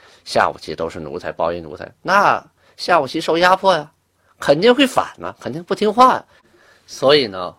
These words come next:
为了维护这个政治的平衡啊，皇帝亲自统领上三旗，而大部分的皇室家族成员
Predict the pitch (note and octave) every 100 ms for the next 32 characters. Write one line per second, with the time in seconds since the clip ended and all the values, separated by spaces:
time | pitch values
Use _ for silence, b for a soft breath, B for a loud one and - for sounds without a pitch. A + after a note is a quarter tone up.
0 | - C3+ A#2 F#2+ F2+ F#2 B2+ D3 D3+ -
1 | - A2 A#2 - G#3+ C3 G2+ E2 D#2+ -
2 | A2 C#3 - F#2+ D3+ _ _ _ _ _
3 | _ E2+ D#2+ _ _ _ _ _ - G2
4 | A2+ C3+ D3+ - _ _ _ _ _ -
5 | - B2+ A#2+ - A#2 - _ _ - F#2
6 | G2 - - G#2+ D#2+ - F#2+ - F2 A2+
7 | _ _ _ b b b b b G#2 -
8 | - B2+ G2 - F#2 E2+ D#2+ - _ _
9 | _ _ _ G2 A2+ A2 - A2 A2 G#2
10 | - A2+ A2 A2+